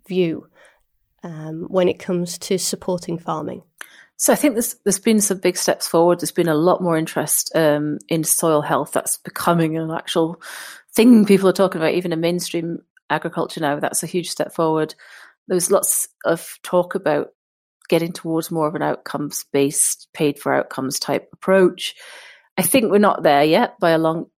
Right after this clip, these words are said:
Speaker 2: by a long chalk. And I think ultimately it comes back to, do we rely upon government to pay people to do things, or do we try and get people to become more resilient for their own reasons? And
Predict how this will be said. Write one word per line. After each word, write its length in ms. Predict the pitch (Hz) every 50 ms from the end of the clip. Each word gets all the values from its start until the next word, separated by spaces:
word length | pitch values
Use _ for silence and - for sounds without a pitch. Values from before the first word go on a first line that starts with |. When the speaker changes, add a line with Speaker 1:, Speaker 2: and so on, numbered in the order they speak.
| - -
Speaker 2:
by 140 | - - 180
a 60 | 156
long 220 | 156 151 156 165 170
chalk. 380 | - - 185 185 202 - _ _ _ _ -
And 160 | 185 175 180
I 40 | 170
think 180 | 170 214 208 -
ultimately 420 | 214 202 202 - 190 - 170 175
it 80 | 170 -
comes 240 | - 185 180 170
back 220 | - - 151 - -
to, 280 | - - 170 165 160 160 - _ _ _ _ _ _ _ _ _ _ _ _ _ -
do 100 | 202 202
we 80 | 208 196
rely 240 | 185 165 160 165
upon 240 | 165 160 - 165 160
government 320 | 151 - 151 - 165 151 -
to 80 | -
pay 160 | - - 156
people 220 | 156 - 165 - 160
to 80 | -
do 160 | - 151 143 147
things, 240 | - 151 151 143
or 160 | - - 175 160
do 100 | - 165
we 80 | 175
try 240 | 175 - - 170 156
and 80 | 156 151
get 180 | 151 - -
people 220 | - 165 - 170 165
to 80 | 143
become 280 | - 156 - - 160 156
more 180 | 147 143 147
resilient 440 | 151 156 156 151 147 147 151 147 -
for 100 | - 147
their 120 | 139 139 143
own 160 | 151 147 139
reasons? 480 | 139 147 147 147 - 160 151 156 165
And 180 | 151 147 156 151